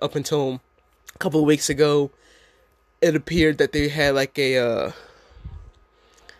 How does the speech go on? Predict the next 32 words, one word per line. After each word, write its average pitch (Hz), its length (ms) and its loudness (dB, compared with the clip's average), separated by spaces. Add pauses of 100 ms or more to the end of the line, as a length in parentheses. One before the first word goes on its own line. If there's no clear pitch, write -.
(180)
it 185 80 2
seemed 320 160 4
like 294 100 2
they 254 140 2
had 226 460 2
the 202 300 -2
situation 185 600 0
under 180 180 0
control, 165 600 0
but 147 320 0
then 151 240 2
after 143 300 0
they 143 200 0 (180)
announced 143 400 -2
the, 110 220 -2 (800)
the - 220 0 (600)
Olympics 175 480 2
getting 170 220 0
postponed 156 420 0
until 151 200 0
next 151 380 2
year 147 80 0
is 139 120 -4
when 143 100 -4
things 147 260 -2
got 151 160 0
a 147 60 0
little 143 240 2
out 127 100 2
of - 100 -8
hand, 139 420 0
so 127 420 -2